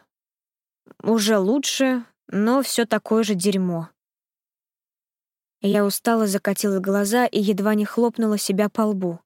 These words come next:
Ни одна из других предложенных квартир ему не понравилась.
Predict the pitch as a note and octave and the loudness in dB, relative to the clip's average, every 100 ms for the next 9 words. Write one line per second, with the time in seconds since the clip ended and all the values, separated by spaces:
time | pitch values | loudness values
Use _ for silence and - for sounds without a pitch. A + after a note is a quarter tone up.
0 | _ _ _ _ _ _ _ _ _ _ | _ _ _ _ _ _ _ _ _ _
1 | _ _ _ _ _ - G#3 A3+ A3 A#3 | _ _ _ _ _ -2 2 2 2 2
2 | C4 A3+ F#3+ G3 F#3+ G3+ - G3 G3 G3 | 2 2 0 0 0 -2 0 0 2 0
3 | F#3+ F#3+ - G3 - C4+ B3 G3+ G3 G#3+ | 0 -2 -2 -4 -2 0 0 0 0 0
4 | G#3+ A3 A3+ G#3+ F#3+ E3 F3 - - | 0 0 0 0 0 -4 -8 -10 -12